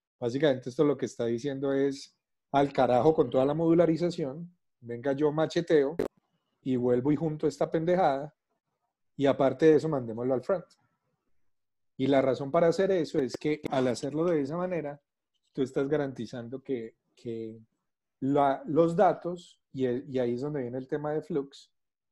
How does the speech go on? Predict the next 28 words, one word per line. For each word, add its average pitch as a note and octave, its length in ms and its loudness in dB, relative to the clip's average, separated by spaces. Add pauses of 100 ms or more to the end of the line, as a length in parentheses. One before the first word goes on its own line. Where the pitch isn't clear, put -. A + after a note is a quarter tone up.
(280)
tú C#3 60 0
estás D3+ 240 -2
garantizando C#3 520 -4
que E3 140 -4
los E3 180 -2
datos E3 580 -4
siempre C#3 500 -4
tengan D#3 300 -4
un E3 120 -6
flujo, D3+ 520 -4
que B2 120 -18
podríamos A#2 480 -10
decir A#2 260 -8
que - 120 -16
es A2 80 -14
algo B2+ 180 -8
así B2 160 -10
como C3+ 260 -16
esto, - 240 -16 (1200)
hacia A#2 300 -10
allá. A2 240 -8 (1120)
Y C3+ 100 -10
tú C3 140 -6
puedes F3 240 4
tener C#3+ 220 0
varios E3+ 300 4
de D3+ 200 4
estos, - 560 -14